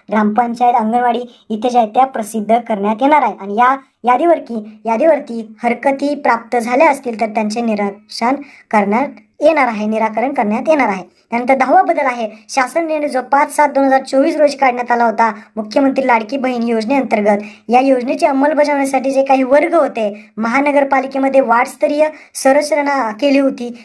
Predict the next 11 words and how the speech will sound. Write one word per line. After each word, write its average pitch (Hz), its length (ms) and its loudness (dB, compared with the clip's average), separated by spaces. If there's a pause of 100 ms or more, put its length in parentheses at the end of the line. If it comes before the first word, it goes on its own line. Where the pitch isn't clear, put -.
(120)
महानगरपालिका 277 680 2
क्षेत्रातील 269 600 -4
तालुके 285 460 0
समिती 269 480 0
असेल, 233 300 0 (300)
ऐवजी 269 380 2
आता 226 280 0 (260)
वार्डस्तरीय 311 760 0 (800)
समिती 294 400 2
गठीत 262 260 -4 (100)
करण्यात 247 280 0